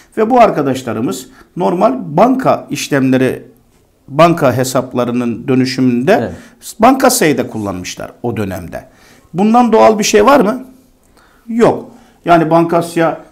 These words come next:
Speaker 1: o gün kapısında "Vatan hainlerinin bankası" diye yazılmıyordu.
Speaker 2: Yazılmıyordu. <laughs>
Speaker 1: Bankasya'ya girmek yasak, Bankasya'ya para yatıranı tutuklarız denilmiyordu. Nitekim bu arkadaşlarımız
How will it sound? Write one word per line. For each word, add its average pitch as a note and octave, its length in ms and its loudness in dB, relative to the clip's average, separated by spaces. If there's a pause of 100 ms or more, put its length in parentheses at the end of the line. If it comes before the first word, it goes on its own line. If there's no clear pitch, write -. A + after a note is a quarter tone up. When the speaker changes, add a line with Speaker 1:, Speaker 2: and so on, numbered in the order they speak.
(160)
Speaker 1:
o D#3+ 120 -2
gün D#3+ 180 0
kapısında D#3 540 -4
"Vatan D#3 260 -2
hainlerinin D#3 540 0
bankası" D3 440 -2
diye D#3+ 120 4
yazılmıyordu. A#3+ 540 4
Speaker 2:
Yazılmıyordu. A2+ 500 -8 (180)
<laughs> - 220 -10
Speaker 1:
Bankasya'ya F#3 540 2
girmek E3 480 0
yasak, D3+ 460 -4
Bankasya'ya D3+ 600 0
para D3 200 4
yatıranı D3+ 480 2
tutuklarız G3 500 0
denilmiyordu. F#3+ 560 2 (500)
Nitekim A#3 420 0
bu A#3+ 80 4
arkadaşlarımız A3 840 0